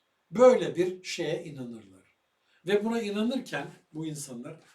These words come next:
çok ilginç, kitabını da okumazlar. Emin olun okumuyorlar. Ya ben insanlara anlatmak için defalarca üzerinden geçtim.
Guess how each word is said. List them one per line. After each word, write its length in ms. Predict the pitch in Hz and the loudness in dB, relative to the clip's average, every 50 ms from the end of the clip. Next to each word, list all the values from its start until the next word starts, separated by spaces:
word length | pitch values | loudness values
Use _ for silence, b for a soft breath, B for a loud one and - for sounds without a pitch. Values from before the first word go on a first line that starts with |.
| b b | b b
çok 420 | - - - 247 240 - - - - | -10 -2 0 0 0 0 -2 -14 -14
ilginç, 640 | 135 131 - - - 175 214 214 - - - _ _ _ _ _ _ _ | -14 -14 -14 -12 -12 -10 -10 -10 -12 -16 -20 _ _ _ _ _ _ _
kitabını 640 | - - 269 - - 214 185 - 156 156 156 160 202 | -8 -6 -6 -4 -2 -2 -2 -2 -4 -8 -10 -8 -8
da 120 | 208 165 | -8 -8
okumazlar. 800 | - - - 139 123 113 107 98 - - - _ _ _ _ _ _ _ _ _ _ _ _ _ _ _ _ _ _ _ _ _ _ _ _ _ _ _ _ _ _ _ - | -8 -10 -14 -16 -18 -18 -16 -18 -20 -20 -20 _ _ _ _ _ _ _ _ _ _ _ _ _ _ _ _ _ _ _ _ _ _ _ _ _ _ _ _ _ _ _ -6
Emin 340 | 220 208 208 214 233 220 180 | 0 0 2 2 2 0 0
olun 260 | 160 147 139 143 143 | -4 -8 -10 -10 -12
okumuyorlar. 920 | 139 - - - - - 120 101 98 - - _ _ _ _ _ _ _ _ _ _ _ _ _ _ _ _ _ _ _ _ _ _ _ _ _ _ _ _ _ _ _ _ _ _ _ _ _ _ _ _ _ _ _ - | -12 -14 -16 -16 -16 -18 -18 -20 -20 -20 -20 _ _ _ _ _ _ _ _ _ _ _ _ _ _ _ _ _ _ _ _ _ _ _ _ _ _ _ _ _ _ _ _ _ _ _ _ _ _ _ _ _ _ _ -10
Ya 240 | 160 160 151 127 - | -8 -8 -8 -6 2
ben 300 | 196 214 233 240 233 - - | 2 2 4 2 0 -4 -6
insanlara 640 | 214 208 196 - - 226 220 214 214 214 214 220 220 | -4 -4 -4 -4 -2 -2 0 0 0 0 0 0 -2
anlatmak 580 | 185 185 180 185 190 190 190 - 247 247 - - | -4 -6 -4 -2 -4 -4 -2 0 -2 -2 -2 -4
için 420 | 160 139 - - - - - - _ _ _ _ _ _ _ _ _ _ _ _ _ _ _ _ _ _ - | -10 -10 -12 -12 -14 -16 -18 -20 _ _ _ _ _ _ _ _ _ _ _ _ _ _ _ _ _ _ -4
defalarca 640 | 185 185 185 - 196 202 202 220 233 214 - 180 185 | -4 -2 0 0 0 0 2 0 -2 -2 -2 -4 -4
üzerinden 560 | 165 143 143 170 160 160 156 170 175 170 160 | -4 -2 -2 -2 -2 -2 -6 -8 -8 -8 -8
geçtim. 460 | 143 127 120 - - - 101 90 90 | -10 -12 -12 -14 -16 -18 -20 -20 _